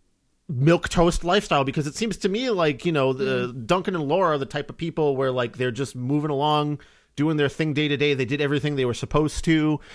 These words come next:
Speaker 1: and now they're, like, they, the most things that they're gonna ex-, the things they'll get most excited about is, like, "We got a new coffee at Whole Foods this week," <laughs> or, like
Speaker 2: No, I honestly, yeah, maybe,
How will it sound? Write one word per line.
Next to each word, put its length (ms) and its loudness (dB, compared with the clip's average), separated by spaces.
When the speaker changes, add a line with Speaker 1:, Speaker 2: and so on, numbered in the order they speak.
Speaker 1:
and 220 -2
now 360 4
they're, 280 0
like, 220 0
they, 140 0
the 180 -8
most 260 0
things 260 -4
that 160 -4
they're 140 -2
gonna 140 -2
ex-, 140 -14
the 80 -2
things 340 0
they'll 140 2
get 200 0
most 240 -2
excited 380 0
about 240 4
is, 80 -2
like, 200 -2
"We 140 -6
got 220 -4
a 40 -6
new 140 -4
coffee 560 4
at 80 -6
Whole 240 4
Foods 380 -2
this 280 -8
week," 380 -8
<laughs> 100 -6
or, 340 -2
like 180 -6
Speaker 2:
No, 100 4
I 320 6
honestly, 560 2
yeah, 300 4
maybe, 500 0